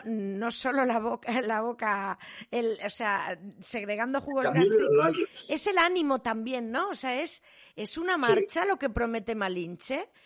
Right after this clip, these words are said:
Speaker 1: que bueno, el
Speaker 2: Sí, sí.
Speaker 1: espectáculo supongo que es el broche de oro, pero antes hay mucho, antes, durante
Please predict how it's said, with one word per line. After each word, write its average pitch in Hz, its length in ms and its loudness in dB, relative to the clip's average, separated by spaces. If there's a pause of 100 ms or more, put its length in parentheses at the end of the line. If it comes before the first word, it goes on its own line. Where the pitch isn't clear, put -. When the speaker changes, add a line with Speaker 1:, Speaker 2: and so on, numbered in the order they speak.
(200)
Speaker 1:
que 185 140 -8
bueno, 262 360 -6
el 190 120 -6
Speaker 2:
Sí, 180 60 -6
sí. - 80 -2
Speaker 1:
espectáculo 240 880 -2
supongo 220 420 -12
que 240 140 -8
es 220 120 -8
el 214 200 -6
broche 202 420 -8
de 180 180 -4
oro, 277 260 -2
pero 180 200 0
antes 220 440 -2
hay 277 140 0
mucho, 214 480 -4
antes, 214 420 -6 (220)
durante 233 720 -4